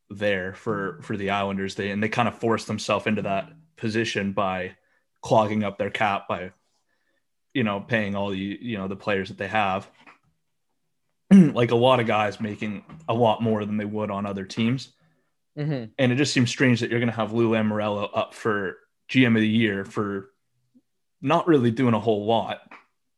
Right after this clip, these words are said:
Speaker 2: He
Speaker 1: But
Speaker 2: has
Speaker 1: you're
Speaker 2: a
Speaker 1: not
Speaker 2: great team, though. Like, I can't deny that, but what has he done specifically this year to, to change that,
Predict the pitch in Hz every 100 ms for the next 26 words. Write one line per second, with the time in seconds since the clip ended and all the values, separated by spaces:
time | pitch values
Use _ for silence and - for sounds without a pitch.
0 | _ - 262 190 190 226 233 185 160 147
1 | 196 269 - - 233 254 123 110 120 139
2 | 156 - - - 120 165 - 240 226 180
3 | 175 147 117 143 208 143 - 131 117 -
4 | _ _ _ _ _ 156 226 220 - 196
5 | 190 135 175 160 127 - 135 196 175 131
6 | 131 139 135 - 196 143 113 127 - _
7 | _ _ _ _ _ _ _ - 139 -
8 | _ 135 - 175 226 226 - - -